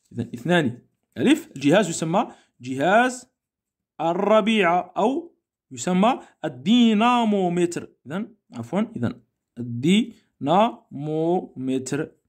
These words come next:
إذن هذا هو الجهاز اللي يمكننا من قياس شدة أو قيمة هذه القوة. باء، أعطي رمز هذه القوة مع ذكر مميزاتها الأربعة. قال لك أعطيني المميزات تاعها الأربعة. قال لك أعطيني أولا رمز لها. إذا كان نجمو رمزو لها، نجمو رمزو لها إما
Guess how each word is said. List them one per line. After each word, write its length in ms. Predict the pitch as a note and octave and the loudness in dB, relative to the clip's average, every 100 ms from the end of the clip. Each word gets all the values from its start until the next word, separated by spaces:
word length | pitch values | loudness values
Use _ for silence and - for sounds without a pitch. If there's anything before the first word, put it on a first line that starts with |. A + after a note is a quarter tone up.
| _ _ _ _ _ A#2 | _ _ _ _ _ -4
إذن 180 | A#2 | 2
هذا 140 | F3+ A#3 | 4 6
هو 80 | F#3 | 4
الجهاز 520 | C3+ B2 D#3 G#3+ A3 | 2 0 4 2 0
اللي 120 | D#3 | -6
يمكننا 420 | D#3 A2+ D#3+ F3+ | -8 -6 -4 -2
من 120 | G#3 | -2
قياس 280 | E3+ C#3+ C3+ | -4 -4 -4
شدة 320 | A#2+ G3 A#3+ B3+ - - - _ _ _ | -4 0 2 0 -8 -20 -20 _ _ _
أو 140 | E3+ D#3 | 0 2
قيمة 380 | B3 A#3 A#3+ F3 | 4 4 2 0
هذه 240 | G3 A3+ | 0 0
القوة. 520 | D#3 - G#2+ F#2 - _ _ _ _ _ | 0 -2 -6 -8 -16 _ _ _ _ _
باء، 320 | C#3 C4 - E4+ | 2 2 4 2
أعطي 280 | D#4 D4+ | 2 2
رمز 240 | C#4+ C4+ G#3 | 2 2 2
هذه 220 | A#3+ G#3+ | 0 0
القوة 500 | G#3+ C#4 A#3+ D4 - | 0 0 2 0 -2
مع 320 | E3 F#3+ F3 | -4 -2 0
ذكر 280 | E3 F3 F#3+ | 0 0 0
مميزاتها 680 | F3 E3+ D#3 D3+ B3 B3+ G3+ | 0 -2 -4 0 0 0 -2
الأربعة. 500 | C#3 A#2+ F#2+ F2 _ C3 | -2 -4 -6 -12 _ -10
قال 80 | |
لك 80 | D3+ | -6
أعطيني 220 | E3 F#3 | 0 2
المميزات 380 | F3 E3+ F3 B3 | 2 2 2 2
تاعها 260 | B3+ A#3+ G#3+ | 2 2 2
الأربعة. 440 | D3 G#2+ G2 - _ - - _ | 2 0 -4 -10 _ -20 -20 _
قال 80 | E3+ | -2
لك 100 | F#3+ | 2
أعطيني 380 | G#3 B3 A#3+ A#3+ | 2 4 4 4
أولا 420 | C4 B3+ F#4 - | 4 2 0 0
رمز 220 | A3+ A3+ | 2 2
لها. 460 | G3 D3 A#2+ A2+ A#2 _ F#3 | 2 0 -2 -6 -8 _ -2
إذا 140 | A3+ | 0
كان 160 | E4 F#4 | 4 6
نجمو 180 | B3 | 6
رمزو 240 | B3 F#3 D3 | 4 4 0
لها، 220 | B2+ - _ _ | -4 -14 _ _
نجمو 260 | F3+ F#3 B3 | -2 0 2
رمزو 240 | B3+ A3+ | 2 4
لها 220 | G#3 F#3+ A#3+ | 2 2 4
إما 380 | E4 F#3+ A2 | 6 4 2